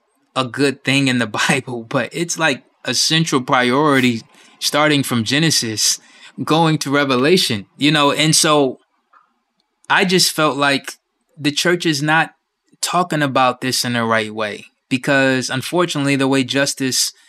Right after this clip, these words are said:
was portrayed is vengeance and punitive, you know, just payback in a sense. And,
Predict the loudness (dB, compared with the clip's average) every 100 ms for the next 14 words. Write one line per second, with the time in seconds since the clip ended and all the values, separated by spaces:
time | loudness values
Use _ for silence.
0 | _ _ _ _ _ _ _ -6 -6 -4
1 | -6 -4 -2 2 2 2 -2 -16 _ -2
2 | 0 2 2 0 -2 -4 -4 -2 0 0
3 | -2 -2 -4 -6 -12 -10 -10 -8 0 2
4 | 4 2 -4 -14 -20 _ -6 -2 0 0
5 | -2 -2 -2 0 2 0 -2 -4 -4 -4
6 | -6 -6 -6 -4 -4 -6